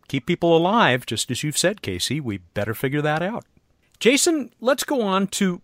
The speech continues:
Commercial Crew. You guys have noted that this has been kicked around a little bit, uh, in this, uh,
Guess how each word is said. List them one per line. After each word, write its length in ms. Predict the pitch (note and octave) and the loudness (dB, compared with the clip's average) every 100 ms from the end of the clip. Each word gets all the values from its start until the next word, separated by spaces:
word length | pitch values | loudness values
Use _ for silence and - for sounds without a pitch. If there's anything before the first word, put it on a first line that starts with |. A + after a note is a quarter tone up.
| - | -8
Commercial 540 | C#3+ D3 D#3+ - F#3+ - | -2 -2 -2 -2 -4 -4
Crew. 520 | - C#3 A2+ D2 - - - - | -4 -2 -2 -4 -18 -20 -20 -16
You 300 | D#3+ D#3 G#3 | -10 -6 2
guys 260 | G3+ E3+ | 2 2
have 120 | C#3+ | 0
noted 340 | C#3 A3 A3 B2+ | 0 2 2 0
that 120 | A#2+ | -2
this 180 | F#3 - | -4 -4
has 140 | A3+ | -4
been 220 | - G#3+ - - - _ | -2 -2 -4 -14 -20 _
kicked 260 | - B3 G#3+ | -8 -4 0
around 280 | F#3+ A#3+ D4+ | 0 2 2
a 60 | |
little 260 | D#3+ A#2 G2 | 2 0 -4
bit, 400 | F2 F#2+ - - | -6 -6 -6 -4
uh, 240 | G2 G2+ | -4 -4
in 160 | B2 G#2+ | -8 -6
this, 300 | G#2+ - - | -6 -6 -6
uh, 180 | F#2+ | -6